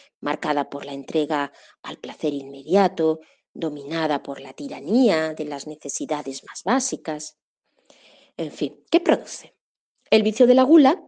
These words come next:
produce un embotamiento del espíritu. Me refiero ahora a nivel espiritual. Una alegría impropia que puede terminar en grosería, eh, en hablar sin parar,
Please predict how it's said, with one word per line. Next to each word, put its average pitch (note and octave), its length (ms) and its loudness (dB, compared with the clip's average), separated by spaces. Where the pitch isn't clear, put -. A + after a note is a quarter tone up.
produce G#3+ 680 2
un G#3 280 0
embotamiento D#3+ 840 2
del D3 180 -6
espíritu. - 560 0
Me - 100 -18
refiero D3+ 300 -4
ahora F3 380 2
a - 80 -10
nivel F3 680 0
espiritual. D#3+ 1040 -2
Una A#3 120 6
alegría E3 320 2
impropia G#3+ 800 4
que - 100 -2
puede D#3+ 240 2
terminar D#3 500 -10
en D3 160 -8
grosería, G#3 840 2
eh, D#3+ 480 -6
en - 140 -8
hablar F3 260 2
sin D3+ 380 -6
parar, F3+ 840 0